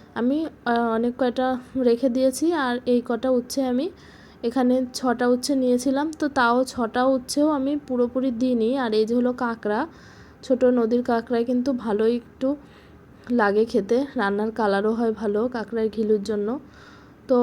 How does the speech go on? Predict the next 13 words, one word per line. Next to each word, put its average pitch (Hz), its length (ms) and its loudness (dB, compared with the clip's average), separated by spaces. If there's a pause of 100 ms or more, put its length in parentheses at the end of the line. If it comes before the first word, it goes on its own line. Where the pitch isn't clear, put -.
(140)
আমি 240 260 2
উচ্ছে, 233 500 0
আলু 226 320 2 (100)
আর 220 200 2 (360)
এদিকে 214 400 -2
কেটে 220 320 0
নিয়েছি 226 400 -2
লঙ্কা, 220 480 -2 (760)
চিড়ে 226 260 4
দিয়েছিলাম, 233 560 0
আর 220 140 0
এদিকে 208 380 0
আমি 220 240 0